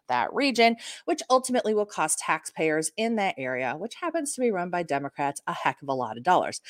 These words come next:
This is a political win-win for Ron DeSantis and his stick it to the libs and screw the people of Florida agenda. Additionally,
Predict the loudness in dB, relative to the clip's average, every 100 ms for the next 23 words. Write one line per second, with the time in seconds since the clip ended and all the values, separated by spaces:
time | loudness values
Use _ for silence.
0 | -12 -12 -14 -8 -4 -2 -2 4 6 8
1 | 8 8 8 10 8 8 4 4 8 8
2 | 6 0 0 -2 4 4 4 -2 2 2
3 | 2 2 4 6 6 4 2 0 0 6
4 | 6 6 2 -2 _ _ _ _ _ -10
5 | -4 2 2 2 -2 0 0 0 0 2
6 | 2 2 0 0 4 6 6 10 10 10
7 | 8 6 -2 -20 -20 -16 -16 -16 -2 4
8 | 6 6 6 4 4 4 2